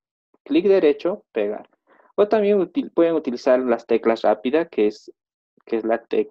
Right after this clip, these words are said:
el te-, las teclas control más V. Pueden utilizar, que es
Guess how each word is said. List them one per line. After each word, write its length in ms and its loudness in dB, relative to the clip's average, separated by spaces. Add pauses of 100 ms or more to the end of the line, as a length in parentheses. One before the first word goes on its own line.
el 220 -12
te-, 340 -4 (240)
las 220 -10
teclas 480 -4
control 640 -2 (1000)
más 600 -8 (160)
V. 320 0 (840)
Pueden 260 0
utilizar, 580 -4 (120)
que 120 -10
es 140 -12